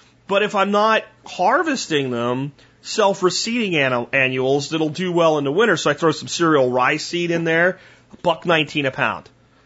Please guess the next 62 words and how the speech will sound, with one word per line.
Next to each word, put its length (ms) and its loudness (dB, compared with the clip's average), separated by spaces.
So 140 -4
I 20 0
get 120 -2
ten 260 -2
pounds 400 0
of 60 -2
that 180 -4
shit 240 -8
for 80 -14
ten 320 -2
bucks. 540 -2
And, 220 0
and 220 0
even 240 0
if 100 -4
I 100 2
don't 180 2
do 120 0
it 40 2
all 160 2
at 80 -2
once, 240 0
I 120 -2
throw 220 -2
that 180 2
stuff 240 -4
in 60 -4
the 80 -2
ground 300 0
late 200 0
in 60 -8
the 60 -8
fall. 500 -4
And 80 -6
it 40 -6
goes 180 0
right 260 0
into 300 -4
the 160 -4
spring, 560 -2
and 80 -2
it 40 -6
gets 180 -6
big 160 -6
old 120 -2
heads 260 0
on 160 0
it, 40 -2
and 80 -6
the 80 -8
seeds 320 -10
fall 240 0
to 60 -6
the 40 -2
ground, 300 0
the 60 -4
birds 340 -2
eat 160 -8
some 280 -2
and 80 -2
all, 200 4
but 220 0